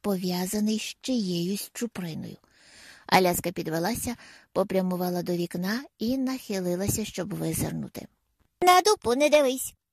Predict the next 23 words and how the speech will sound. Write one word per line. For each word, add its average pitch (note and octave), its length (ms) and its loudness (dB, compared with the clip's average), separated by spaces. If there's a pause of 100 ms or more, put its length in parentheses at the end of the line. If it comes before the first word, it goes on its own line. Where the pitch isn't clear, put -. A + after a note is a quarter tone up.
(180)
звеліла G3+ 520 -6
вона, F3+ 340 -10
тож F#3+ 260 -12
я F3+ 120 -6
миттю F#3 360 -8
подивився F#3+ 680 -8
на A3 160 -8
дупу. - 520 -16 (240)
Вона F3+ 300 -8
так - 320 -14
плавно F3 640 -2
розширювалася F3 1000 -2
від D#3 160 -6
тонкої E3 540 -6
талії. D#3+ 640 -6 (960)
Аляска C4 420 2
легко B3+ 300 -4
зробила A3 420 -2
сальто, F3 720 -4 (520)
випірнаючи F#3 840 2
з F3+ 60 -2
напіввідчиненого F3+ 840 0
вікна. F3+ 540 -6